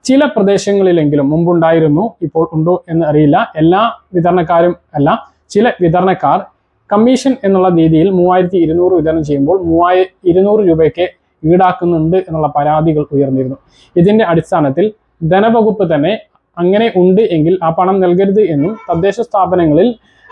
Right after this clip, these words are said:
പരാതിപ്പെടണമെന്നും അറിയിച്ചിരുന്നു. അപ്പം ഇ-, എല്ലാ പെൻഷൻ ഗുണഭോക്താക്കളും കയ്യിൽ പെൻഷൻ വാങ്ങുന്ന ആളുകളും ശ്രദ്ധിക്കുക. നിങ്ങൾക്കുള്ള പണം മൂവായിരത്തി ഇരുന്നൂറ്, അത് പൂർണ്ണമായിട്ടും നിങ്ങൾക്കുള്ളതാണ്. ഇത് വീട്ടിൽ കൊണ്ടുവന്ന് തരുന്നതിന് പ്രത്യേക കമ്മീഷൻ, പ്രത്യേക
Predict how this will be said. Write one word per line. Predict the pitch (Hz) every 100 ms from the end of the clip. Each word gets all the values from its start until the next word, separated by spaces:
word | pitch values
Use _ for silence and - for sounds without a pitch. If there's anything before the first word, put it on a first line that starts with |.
| - _
പരാതിപ്പെടണമെന്നും | 185 208 240 240 220 185 180 165 170 185
അറിയിച്ചിരുന്നു. | 147 151 143 139 135 139 _ - _ 151
അപ്പം | 180 214 - _
ഇ-, | 185 175 185
എല്ലാ | 190 233 262 -
പെൻഷൻ | 202 190 226 214
ഗുണഭോക്താക്കളും | 185 180 180 185 165 160 160
കയ്യിൽ | 160 180
പെൻഷൻ | 175 160 185
വാങ്ങുന്ന | 175 160 165 165
ആളുകളും | 151 147 160
ശ്രദ്ധിക്കുക. | 165 151 139 131 185 190
നിങ്ങൾക്കുള്ള | 190 226 247 - 190 185 190 -
പണം | 160 147
മൂവായിരത്തി | 139 160 156 156 165
ഇരുന്നൂറ്, | 151 151 156 156
അത് | 156
പൂർണ്ണമായിട്ടും | 151 185 226 208 165 156 156
നിങ്ങൾക്കുള്ളതാണ്. | 151 156 151 139 131 127 156 _ - -
ഇത് | 202 233
വീട്ടിൽ | 214 214 226 -
കൊണ്ടുവന്ന് | 190 214 247 214 196
തരുന്നതിന് | 175 170 170 147 147 196 -
പ്രത്യേക | 180 165 165 190 -
കമ്മീഷൻ, | 175 185 220 214 185 - _ _ _
പ്രത്യേക | 185 202 202